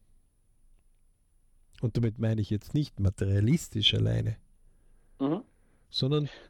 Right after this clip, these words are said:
Speaker 2: Du bist ja da schon für mich fast schon einen Schritt zu weit, weil ich würd mir schon oft freuen, wenn ich es in Familien sehen würde, dass man einfach einmal angeregt zusammen, sag ich mal, ein bisschen träumt, ja.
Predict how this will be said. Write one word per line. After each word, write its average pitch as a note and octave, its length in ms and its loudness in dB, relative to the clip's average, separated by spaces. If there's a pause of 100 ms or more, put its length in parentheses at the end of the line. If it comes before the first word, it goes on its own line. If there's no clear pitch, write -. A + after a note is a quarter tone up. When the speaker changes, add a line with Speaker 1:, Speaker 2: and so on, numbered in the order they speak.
Speaker 2:
Du A#2+ 120 6
bist C3+ 200 10
ja C#3+ 100 10
da B2+ 160 10
schon B2+ 200 10
für B2+ 160 2
mich C3 360 12
fast C3 360 6
schon C3 120 6
einen A#2+ 100 4
Schritt - 360 4
zu A2+ 200 4
weit, A#2 360 10
weil A#2 300 6 (400)
ich A#2 120 -4
würd B2 180 6
mir A#2+ 160 -4
schon B2 140 0
oft A2+ 400 -2
freuen, A2+ 520 6
wenn A#2 160 0
ich A2+ 120 -6
es - 60 -20
in A2+ 120 -6
Familien A#2+ 540 0
sehen A2+ 420 -4
würde, A#2+ 300 8
dass - 260 -16
man A2+ 180 -2
einfach - 320 -6
einmal A#2+ 440 -4 (320)
angeregt A#2 1080 0 (580)
zusammen, B2 800 2
sag - 180 -2
ich A#2+ 60 6
mal, A#2+ 120 6
ein A#2 60 0
bisschen A#2+ 260 6
träumt, A2 680 6
ja. D#3+ 300 4